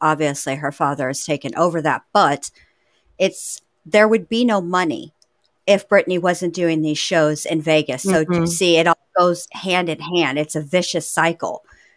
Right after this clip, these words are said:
Speaker 1: And, um, I remember when I went to Vegas in twenty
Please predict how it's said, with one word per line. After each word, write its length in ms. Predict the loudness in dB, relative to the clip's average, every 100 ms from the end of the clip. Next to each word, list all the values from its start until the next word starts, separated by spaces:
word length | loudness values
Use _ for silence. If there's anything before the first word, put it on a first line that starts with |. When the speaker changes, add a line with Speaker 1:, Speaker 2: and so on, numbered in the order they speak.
| _ _
Speaker 1:
And, 400 | 2 4 2 0 0
um, 500 | 2 2 2 -2 -8 -16 _
I 100 | 0
remember 720 | 2 2 2 2 2 2 0 -6 _ _ _ _ _ -4
when 180 | 0 2
I 120 | 2
went 220 | 2 -2
to 120 | -4 -4
Vegas 560 | -4 -2 -4 -4 -8 -6
in 680 | -2 0 0 0 0 -2 -6
twenty 1500 | -14 -4 -2 2 2 0 0 0 0 0 0 0 -2 -4